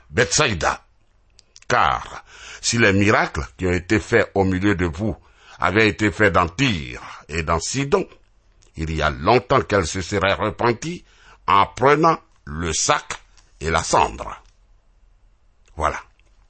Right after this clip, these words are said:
Chorazin et Bethsaïda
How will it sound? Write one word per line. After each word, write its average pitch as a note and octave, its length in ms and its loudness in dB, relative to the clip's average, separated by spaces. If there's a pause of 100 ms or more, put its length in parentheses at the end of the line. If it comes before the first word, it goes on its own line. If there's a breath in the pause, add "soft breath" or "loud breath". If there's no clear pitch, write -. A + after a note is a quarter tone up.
(1600 loud breath)
Chorazin G3+ 560 6 (220)
et A#2+ 160 6
Bethsaïda A#2 800 2